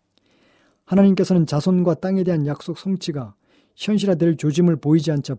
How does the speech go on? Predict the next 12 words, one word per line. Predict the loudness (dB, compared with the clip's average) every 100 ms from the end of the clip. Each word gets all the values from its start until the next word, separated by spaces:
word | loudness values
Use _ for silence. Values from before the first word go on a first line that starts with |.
| _
불안해하는 | 0 2 2 0 -2 -4 -8
아브라함과 | -4 -2 -2 -4 -8
언약을 | -4 0 2 2 -2
세우시고 | -2 -4 -4 -12 -14 _ _ _ _ -16
걱정하지 | -14 -2 2 4 2
말고 | 0 0 -4
때를 | -2 -2 -2
기다리라고 | -2 0 0 -4 -6
당부하셨습니다. | -6 -4 -4 -6 -10 -12 -12 -18
창세기 | -14 -12 -12
십오 | -12 -12
장에. | -12 -12 -14